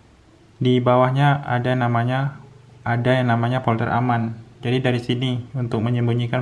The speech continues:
foto ataupun video, kalian tinggal pilih mau ngunci pakai apa, pin, pola. Kemudian, kalau pakai pin, masukkan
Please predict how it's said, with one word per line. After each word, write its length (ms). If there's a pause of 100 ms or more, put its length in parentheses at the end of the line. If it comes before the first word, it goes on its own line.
foto 320
ataupun 240
video, 400 (720)
kalian 240
tinggal 240
pilih 240
mau 160
ngunci 400
pakai 240
apa, 480
pin, 320
pola. 560 (1500)
Kemudian, 640
kalau 240
pakai 320
pin, 320
masukkan 480